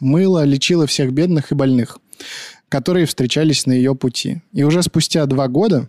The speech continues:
создала свою монашескую женскую конгрегацию сестер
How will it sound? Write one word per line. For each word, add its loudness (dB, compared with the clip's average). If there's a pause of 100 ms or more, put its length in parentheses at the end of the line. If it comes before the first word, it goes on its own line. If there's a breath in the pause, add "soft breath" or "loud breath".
создала -2
свою 0
монашескую 0
женскую 0
конгрегацию 0
сестер -2